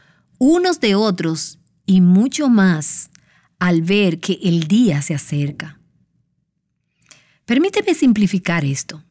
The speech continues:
El escritor a los Hebreos está diciendo que hay dos cosas que necesitamos hacer. Primero, necesitamos acercarnos a Dios.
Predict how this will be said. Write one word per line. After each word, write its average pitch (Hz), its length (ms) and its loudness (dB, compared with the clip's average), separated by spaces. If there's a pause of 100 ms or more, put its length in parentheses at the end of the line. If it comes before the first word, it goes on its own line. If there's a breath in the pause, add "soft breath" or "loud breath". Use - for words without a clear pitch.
(240)
El 180 120 2
escritor 233 400 -2
a 403 80 2
los 277 160 0
Hebreos 196 460 0
está 196 220 0
diciendo 170 600 0
que 208 120 -2
hay 285 120 0
dos 339 180 0
cosas 185 380 -2
que 180 80 0
necesitamos 175 760 -2
hacer. 151 460 -12 (760)
Primero, 240 460 4
necesitamos 208 760 0
acercarnos 214 800 -2
a 170 140 0
Dios. 156 540 -6